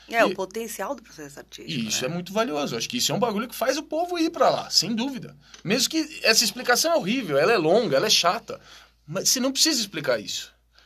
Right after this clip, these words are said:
Speaker 2: Se a pessoa sente que está sendo contemplada nas suas vontades e necessidades, se ela
Speaker 1: Uhum.
Speaker 2: sente que ela tá tendo ajuda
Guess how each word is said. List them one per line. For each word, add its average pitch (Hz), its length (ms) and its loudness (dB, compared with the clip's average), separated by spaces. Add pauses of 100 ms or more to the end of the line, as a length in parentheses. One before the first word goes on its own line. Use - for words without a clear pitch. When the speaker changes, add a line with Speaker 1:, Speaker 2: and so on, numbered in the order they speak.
(120)
Speaker 2:
Se - 140 -4
a - 40 4
pessoa 220 300 2
sente 254 500 4
que - 120 -12
está 151 240 4
sendo 143 260 -2
contemplada 117 640 -6
nas 107 140 -8
suas 110 180 -10
vontades 104 380 -8
e - 20 -12
necessidades, 101 500 -10
se - 80 -2
ela 170 120 6
Speaker 1:
Uhum. 240 40 4
Speaker 2:
sente 233 380 2
que 214 80 -2
ela 196 140 2
tá 185 160 -4
tendo 170 360 -4 (280)
ajuda 147 720 0